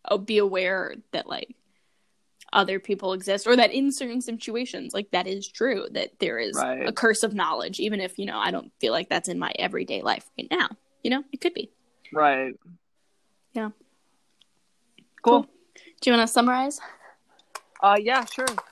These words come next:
Speaker 2: Today we talked about a hundred little ideas, um, which here I'm gonna say where I found it or where our dad found it so that, uh, if the link in the description doesn't work. So it's on collaborativefund dot com slash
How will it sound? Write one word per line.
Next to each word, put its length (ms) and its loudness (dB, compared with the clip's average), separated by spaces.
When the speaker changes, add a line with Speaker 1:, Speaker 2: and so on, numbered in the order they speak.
Speaker 2:
Today 300 -2
we 100 -6
talked 400 -2
about 300 2
a 100 -8
hundred 400 -6
little 280 -2
ideas, 520 -2
um, 260 0
which 200 2
here 220 0
I'm 260 2
gonna 220 -4
say 300 -4
where 140 0
I 120 0
found 320 -4
it 280 -10
or 140 -2
where 300 -2
our 140 -6
dad 360 0
found 260 -2
it 200 -6
so 120 -10
that, 320 0
uh, 280 2
if 140 0
the 160 4
link 280 0
in 120 2
the 140 2
description 440 -6
doesn't 260 -4
work. 220 0
So 140 4
it's 100 6
on 180 6
collaborativefund 840 2
dot 260 4
com 520 -4
slash 380 0